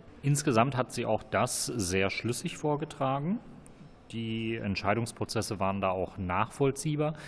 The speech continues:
Aber ich muss sagen, in vorherigen Sitzungen hat sich Konstantin von Notz zu dem Thema geäußert und er sagte, „Na ja, also da waren so viele Sachverhalte, die man,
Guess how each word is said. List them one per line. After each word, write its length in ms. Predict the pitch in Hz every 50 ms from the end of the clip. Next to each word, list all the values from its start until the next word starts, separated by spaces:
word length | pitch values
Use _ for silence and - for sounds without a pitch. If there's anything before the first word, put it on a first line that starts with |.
| - - - - - - - - - - - - -
Aber 140 | - 107 110
ich 60 | 101
muss 160 | 127 131 -
sagen, 200 | - 131 135 135
in 160 | 139 123 113
vorherigen 520 | 110 - 123 107 110 123 127 135 135 127 131
Sitzungen 420 | 123 135 135 - - 127 123 113
hat 180 | 113 117 - -
sich 280 | - 117 113 - -
Konstantin 480 | - - 117 113 - 117 104 - 113 104
von 260 | - - 95 92 90
Notz 360 | 92 110 143 - - - -
zu 120 | - - 127
dem 160 | 131 123 120
Thema 240 | - 135 127 131 123
geäußert 560 | 117 123 113 113 120 123 - - 143 131 -
und 160 | 113 107 104
er 140 | - 117 98
sagte, 400 | 95 101 104 - - - 110 107 104
„Na 140 | 104 101 101
ja, 320 | 104 113 123 127 127 127
also 180 | 113 101 98 104
da 140 | 110 110
waren 200 | 101 113 110 110
so 120 | 107 117 117
viele 240 | - - 127 117 113
Sachverhalte, 720 | 110 117 117 - - - 135 120 120 120 120 120 - 113
die 140 | 101 107
man, 340 | 107 113 107 107 107 110 107